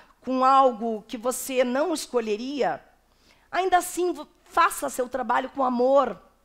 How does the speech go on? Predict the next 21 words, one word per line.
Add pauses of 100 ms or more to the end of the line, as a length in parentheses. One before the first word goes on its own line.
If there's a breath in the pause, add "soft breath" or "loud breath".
(160)
tenha, (1000 soft breath)
tente
achar
algum
prazer
naquilo,
tenha
paciência. (300 soft breath)
E
nas
horas
vagas, (200 soft breath)
dedique
tempo
à
sua
verdadeira
vocação, (500)
qualquer
que
seja,